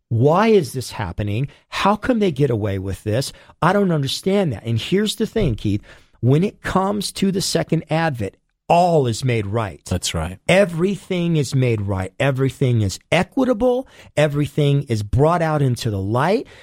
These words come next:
Speaker 1: People are recompensed according to, to their deeds, what they have done. The, if, if, if the Christ is their Savior, they are graced and given mercy, and all those given grace and mercy will stand by and say, "Amen." Even if you had something against somebody, "Amen."
Speaker 2: Right.
Speaker 1: Give them grace,
Speaker 2: Amen.
Speaker 1: 'cause
Speaker 2: Give
Speaker 1: I
Speaker 2: them
Speaker 1: want the
Speaker 2: grace.
Speaker 1: same
Speaker 2: That's
Speaker 1: thing,
Speaker 2: right.
Speaker 1: right?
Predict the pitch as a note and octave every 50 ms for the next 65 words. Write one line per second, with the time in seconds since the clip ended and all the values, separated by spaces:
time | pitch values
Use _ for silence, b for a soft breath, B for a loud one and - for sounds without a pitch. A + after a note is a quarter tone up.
0 | B B - - - F#3+ E3+ - F#3 E3+ D#3+ - - B2+ A#2 A2 A2 A2+ B2+ D3+
1 | F#3+ G3 - A3 G#3+ - - A#3 A3+ A#3+ A#3+ - - - - A#2+ - - D#3+ D#3
2 | D#3 D3 D3+ D3 C#3 B B B B B - - D#3 C#3 A#2 A2+ - - - D3
3 | C#3 A#2 A2+ G#2 G2 F#2 G2 G#2 B2+ C#3+ E3+ F3+ G#3+ B3 B3+ A3+ - - b b
4 | b b - A#2+ C#3+ D3 D3 - B2+ A2+ A2 A2 F#2 F#2 G#2 - C3 C#3+ E3 F#3
5 | G#3 A#3+ B3+ B3 b b b b B2+ A#2 C#3 C3+ C3 C3 - - _ - C#3 B2
6 | - - - C3 A2 - _ - A#2 - - - A#2+ B2 D#3 E3 - - B2 A2+
7 | A#2 A2 - - - - - F#3 G3+ A3 A3 A#3 A#3 G3+ D3+ A#2+ A2+ A2 G2 F#2+
8 | G#2 B2+ B2+ C3+ D3+ E3+ G3 G#3+ - - B2+ B2 A#2+ A2 C3+ B2 B2 A#2 A2+ A#2+
9 | C3+ D#3 F3+ - - B3+ A#3 E3+ B2 A#2 A#2+ - _ - D3+ F#3+ C4 E4 E4+ A#3
10 | E3+ C3 A2+ F#2+ - B2+ A#2+ A2+ A2+ G2+ G2 A#2+ A#2+ A2 - A#2+ A2+ A#2 A#2 -
11 | - A#2 A#2 - - C3+ B2+ B2+ A#2+ B2 A#2+ A#2+ A2+ - A#2+ G#2+ - C#3 D3 D#3
12 | E3+ E3+ C#3 B2 D3 D#3+ G3+ F3+ C#3+ E3 E3 E3 D#3+ - F3 - - D3 A#2 C3
13 | A3 B3 - - C3+ A2+ G2+ G#2+ C#3 D#3+ F3+ F#3 - G#2 D3+ D#3 F#3+ F3+ D3+ G3
14 | G#3 D#3+ A#2+ G2+ G#2+ A#2+ B2 C3 B2+ D#3 - D3+ D#3 D3+ F#3+ F#3 D3+ B2+ A#2 A#2
15 | - F#3+ F#3+ E3+ D3 F#3 F#3 C#3+ C#3 C3 C3 C3 B2 A#2 A2 - D#3 D3 D#3 F3
16 | G3